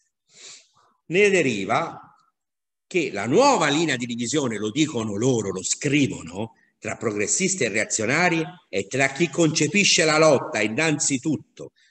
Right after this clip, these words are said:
sul piano nazionale, e, e questi sono sbagliati, e chi vuole creare uno Stato internazionale.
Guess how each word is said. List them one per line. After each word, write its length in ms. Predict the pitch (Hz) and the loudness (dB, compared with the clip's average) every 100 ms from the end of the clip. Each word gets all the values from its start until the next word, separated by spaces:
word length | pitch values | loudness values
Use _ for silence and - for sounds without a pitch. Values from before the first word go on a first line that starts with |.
| _ | _
sul 260 | - 98 - | -12 -12 -6
piano 240 | 98 80 | -6 -4
nazionale, 580 | 67 - 151 254 269 214 - - _ | -8 -4 0 2 4 2 0 -14 _
e, 260 | 104 104 - _ _ | -4 -4 -8 _ _
e 160 | - - | -18 -6
questi 320 | 156 135 113 | -4 -4 -6
sono 440 | 95 95 - _ _ _ _ _ | -8 -10 -14 _ _ _ _ _
sbagliati, 520 | 90 95 71 64 - - - _ _ | -6 -6 -4 -10 -12 -20 -20 _ _
e 240 | 110 113 | -6 -6
chi 160 | - 120 | -4 -6
vuole 500 | 101 135 160 104 78 | -2 2 4 2 -4
creare 680 | 78 92 110 170 202 185 180 | -6 -4 0 2 0 -2 -8
uno 180 | 123 98 | -12 -12
Stato 480 | - 160 170 151 - - | -10 -6 -6 -6 -12 -12
internazionale. 840 | 135 123 113 - 104 71 - | -10 -8 -10 -10 -10 -12 -18